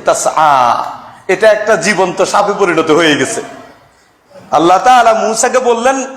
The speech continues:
"তোমার লাঠি জমিনে ফেলো।" ফালার সাথে সাথে এটা কি হয়ে গেছে? জীবন্ত সাপে। আপনি বলবেন,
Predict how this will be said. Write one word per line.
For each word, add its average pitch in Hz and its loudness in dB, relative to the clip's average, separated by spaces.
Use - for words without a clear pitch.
"তোমার 240 2
লাঠি 233 2
জমিনে 247 0
ফেলো।" 269 2
ফালার 262 4
সাথে 277 -2
সাথে 277 0
এটা 285 -2
কি 302 -2
হয়ে 311 2
গেছে? 196 -2
জীবন্ত 226 0
সাপে। 185 -2
আপনি 220 0
বলবেন, 208 0